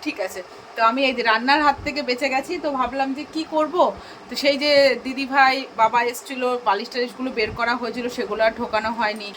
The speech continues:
কিছু কাগজপত্র সব এদিক ওদিক মেয়ের, আহ, ছড়িয়ে আছে, তোমার হচ্ছে সার্টিফিকেটগুলো, সেগুলো ঠিকঠাক মতো গুছিয়ে রাখি। ভাবছি এক আলমারির কাজটা সেরে ফেলি। বাইরে বৃষ্টি হলে না সারাক্ষণ মনে হয় যেন একটু চাটপাটা চাটপাটা কিছু খেতে।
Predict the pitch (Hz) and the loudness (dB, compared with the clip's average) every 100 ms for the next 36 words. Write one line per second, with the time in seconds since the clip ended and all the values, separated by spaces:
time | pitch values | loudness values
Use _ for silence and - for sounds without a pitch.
0 | - 302 302 254 247 294 - 277 285 302 | -8 -6 2 4 4 0 -2 -4 -2 -2
1 | 254 247 262 269 269 247 247 262 226 226 | -2 -4 -6 -6 -6 -4 -2 0 0 -2
2 | 214 254 247 240 233 247 233 240 - - | 0 0 2 0 0 -2 -4 -6 -14 -16
3 | - - 214 220 214 - 226 220 214 247 | -14 -2 0 0 -2 -4 -4 -2 -2 -2
4 | 226 240 247 226 208 226 226 233 233 220 | -2 -4 -6 -6 -6 -6 -6 -6 -6 -4
5 | 240 240 247 - 240 226 233 240 220 - | -2 -2 -6 -10 -10 -10 -12 -12 -12 -6
6 | 240 202 208 233 220 294 294 330 311 - | -2 -2 -4 -10 -8 -8 -6 -6 -8 -2
7 | 220 233 247 247 226 240 247 226 202 208 | -2 0 -6 -4 -6 -4 -8 -8 -8 -10
8 | 208 277 - - - - - - - 233 | -12 -12 -16 -20 -20 -20 -18 -16 2 4
9 | 254 262 269 - 311 330 320 254 262 240 | 4 0 -2 -2 0 2 4 2 2 0
10 | - 269 240 262 247 254 247 269 - - | 2 -2 0 -2 0 -2 -4 -10 -8 -8
11 | - - - - - 277 - 269 247 254 | -10 -10 -10 -10 2 2 4 0 0 -2
12 | - 233 240 240 233 214 214 | -6 -10 -10 -10 -14 -14 -14